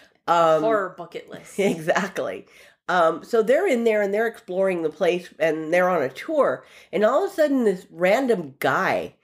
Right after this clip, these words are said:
Speaker 2: Mm-hmm.
Speaker 1: shows up and he's just sitting there. He looks like he's writing in a notebook or something.
Speaker 2: Mm-hmm.
Speaker 1: And, um,
Speaker 2: It's like he overhears them talking about wanting to go to the off-limit area.
Speaker 1: Right. And he tells them,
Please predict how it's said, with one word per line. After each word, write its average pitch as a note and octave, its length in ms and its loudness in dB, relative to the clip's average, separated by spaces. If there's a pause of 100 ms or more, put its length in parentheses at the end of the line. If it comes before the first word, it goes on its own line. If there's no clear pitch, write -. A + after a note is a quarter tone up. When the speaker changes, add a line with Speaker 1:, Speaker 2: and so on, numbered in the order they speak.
(100)
Speaker 2:
Mm-hmm. F#3 180 -16
Speaker 1:
shows E3 460 0
up D#3+ 400 0 (100)
and - 120 -2
he's F3+ 180 0
just - 280 -8
sitting A3 280 -2
there. D#3 120 4
He F3 100 0
looks C4 140 -8
like A4 120 -2
he's D#4+ 180 2
writing F#3 380 2
in D#3+ 80 2
a D3+ 40 0
notebook D3+ 460 0
or C#3 80 -6
something. B2+ 420 -6
Speaker 2:
Mm-hmm. F3 280 -18 (200)
Speaker 1:
And, E3 560 2 (140)
um, D3 600 2 (360)
Speaker 2:
It's - 160 -10
like B3 100 -4
he C4 140 -6
overhears C4+ 580 -4
them A#3+ 160 -6
talking A3 400 -6
about F3+ 640 -4
wanting G3 320 -6
to G3+ 120 -10
go F#3 280 -6
to F3+ 160 -12
the F3 140 -8
off-limit E3+ 600 -12
area. F#3+ 120 -6
Speaker 1:
Right. E3 360 2 (100)
And G3 160 4
he G#3+ 120 2
tells G3+ 380 2
them, F#3 340 -2